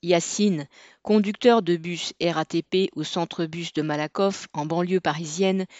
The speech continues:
était convoqué en entretien disciplinaire pouvant aller jusqu'au licenciement. La direction lui reproche un message ayant circulé sur les réseaux sociaux qui évoquait une intervention de Yacine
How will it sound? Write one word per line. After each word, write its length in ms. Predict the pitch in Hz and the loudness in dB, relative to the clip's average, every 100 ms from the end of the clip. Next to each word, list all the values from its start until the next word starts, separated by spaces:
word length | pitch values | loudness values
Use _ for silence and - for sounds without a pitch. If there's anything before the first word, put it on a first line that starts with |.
| - - _ | -20 -20 _
était 220 | 208 233 | -4 -2
convoqué 560 | 233 262 247 233 269 269 - - | 0 2 2 0 -2 -2 -4 -4
en 160 | 180 | -2
entretien 520 | 220 233 214 196 180 160 | 0 -2 -4 -4 -4 -4
disciplinaire 840 | 180 190 190 185 160 165 170 170 - | -4 -6 -6 -4 -4 -2 -4 -6 -10
pouvant 260 | 196 190 | -4 -2
aller 300 | 175 156 160 | 0 0 0
jusqu'au 340 | 165 165 - 165 | -2 -6 -4 -4
licenciement. 720 | 156 151 147 - 147 139 - _ _ _ _ _ _ _ _ _ _ _ _ - | -4 -6 -6 -8 -8 -10 -12 _ _ _ _ _ _ _ _ _ _ _ _ -4
La 80 | |
direction 400 | 165 190 190 254 | 2 4 4 4
lui 100 | 240 | 4
reproche 480 | 196 196 - 226 220 | 4 0 2 0 2
un 80 | 175 | 0
message 560 | 180 175 147 143 175 190 - - - _ | 0 0 -2 -2 -2 -6 -12 -20 -20 _
ayant 240 | - 196 196 | 2 4 4
circulé 640 | - 240 - 214 208 226 - | 4 2 2 0 2 2 -2
sur 180 | - 180 | -6 -2
les 120 | 170 | 0
réseaux 320 | 175 214 208 | 2 2 2
sociaux 580 | 202 185 175 - 202 226 - _ _ _ | -2 -4 -4 0 0 -2 -10 _ _ _
qui 160 | - - | -10 0
évoquait 460 | 254 233 233 294 | 2 2 2 4
une 160 | 247 180 | 4 4
intervention 680 | 196 208 214 190 190 - 226 | 2 2 2 2 0 0 0
de 100 | 151 | 0
Yacine 680 | 151 180 180 - 262 156 | 2 2 2 0 0 0